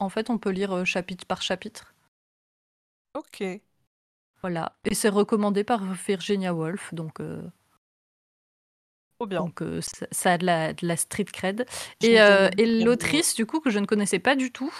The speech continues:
Speaker 1: euh, était une, euh, une, euh, romancière, euh, britannique, euh,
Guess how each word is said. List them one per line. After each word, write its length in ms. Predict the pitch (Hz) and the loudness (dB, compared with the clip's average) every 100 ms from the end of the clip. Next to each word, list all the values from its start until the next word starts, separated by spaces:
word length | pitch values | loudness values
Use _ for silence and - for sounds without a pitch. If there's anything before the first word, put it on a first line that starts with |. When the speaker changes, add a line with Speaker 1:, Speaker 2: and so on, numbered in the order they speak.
| - - - - - | -16 -18 -20 -10 0
Speaker 1:
euh, 320 | 190 190 185 - | 4 4 2 0
était 280 | 202 - 269 | -2 0 -2
une, 380 | - 240 214 202 | -2 -2 -2 0
euh, 540 | 180 180 175 175 180 - | -2 -2 -4 -4 -6 -6
une, 240 | 190 180 | -6 -4
euh, 580 | 170 165 165 160 160 160 | -4 -4 -6 -6 -6 -6
romancière, 720 | 160 165 185 202 185 - 208 208 | -8 -6 -4 -4 -4 -2 -2 0
euh, 680 | 180 165 160 - - - - - - - - 57 - - 156 | -2 -2 -4 -6 -6 -8 -10 -12 -14 -12 -10 -10 -10 -12 -10
britannique, 640 | 165 180 190 175 262 - - - - - 190 | -6 -2 0 0 -2 -4 -10 -12 -16 -4 2
euh, 320 | 180 175 | 2 2